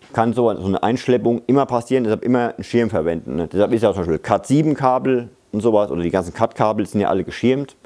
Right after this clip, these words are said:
dass ich von außen dann nichts einschleppen kann. Und an dem, was ich ja gesagt habe, beim Niedervolt-Kabel, wenn ich mit dem P-W-M-Dimmer, also zum Beispiel das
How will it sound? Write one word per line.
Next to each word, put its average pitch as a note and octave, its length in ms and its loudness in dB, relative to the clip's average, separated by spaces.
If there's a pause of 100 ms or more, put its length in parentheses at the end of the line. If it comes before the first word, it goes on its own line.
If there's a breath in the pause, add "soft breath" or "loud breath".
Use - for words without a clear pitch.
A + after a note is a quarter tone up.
(260 loud breath)
dass F2+ 120 -2
ich - 60 -16
von G2 100 -4
außen A#2 400 0
dann G#2 160 0
nichts G2+ 200 -6
einschleppen F2+ 520 -2
kann. D#2 260 -8 (360 soft breath)
Und A#2+ 120 2
an C3+ 80 2
dem, B2+ 140 4
was B2 80 2
ich A2+ 40 -10
ja A#2+ 60 0
gesagt A#2+ 260 -2
habe, A#2 160 0
beim E2+ 380 0
Niedervolt-Kabel, B2+ 1040 0 (440 soft breath)
wenn F#2+ 120 0
ich G2 140 -2
mit F#2+ 120 0
dem E2+ 200 -2 (160 loud breath)
P-W-M-Dimmer, D#3 1040 0
also F2+ 140 -6
zum F#2+ 120 -6
Beispiel F2+ 240 -8
das D#2 140 -10